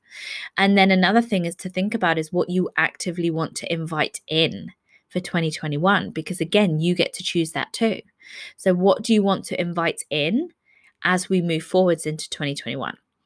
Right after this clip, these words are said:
And another thing to do, another part of the deep work, is to commit to trusting yourself above anything else. So commit to really allowing yourself to, to just kind of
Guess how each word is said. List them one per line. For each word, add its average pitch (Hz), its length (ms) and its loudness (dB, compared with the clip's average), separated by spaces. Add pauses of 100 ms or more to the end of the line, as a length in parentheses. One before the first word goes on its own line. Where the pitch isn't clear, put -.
(540)
And 202 120 2
another 214 280 4
thing 240 200 2
to 208 100 -4
do, 175 140 -2
another 165 300 0
part 202 300 0
of - 60 -10
the 180 80 -6
deep 156 220 -6
work, 165 340 -2
is 156 120 -8
to - 120 -14
commit 180 440 -4
to 226 100 -6
trusting 190 580 -2
yourself 160 480 -6
above 160 380 0 (120)
anything 180 540 0
else. - 480 -4 (380)
So 202 240 4
commit 196 580 4
to 180 140 -2
really 202 640 4
allowing 185 560 6
yourself 160 500 -4
to, 175 300 -2 (720)
to 202 100 -2
just 226 360 2
kind 208 200 2
of 190 220 -2